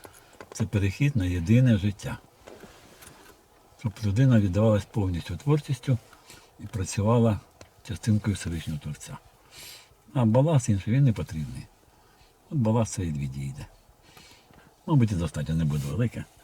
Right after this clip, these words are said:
відео. Всього найкраще. Добавочку зробити, щоб зрозуміліше було, чому воно тяжко. Ну, якщо раніше по старій схемі, ну, ті, що вважається,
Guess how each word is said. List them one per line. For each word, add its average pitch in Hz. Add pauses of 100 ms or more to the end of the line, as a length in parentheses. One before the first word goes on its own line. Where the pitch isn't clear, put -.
(200)
відео. 76 (100)
Всього 127
найкраще. - (1080)
Добавочку 117
зробити, 78 (1800)
щоб 113
зрозуміліше 104
було, 76 (720)
чому 101
воно 101
тяжко. - (800)
Ну, 147
якщо 123
раніше 120 (760)
по 113
старій 110
схемі, 87
ну, 107
ті, 104
що 82
вважається, 78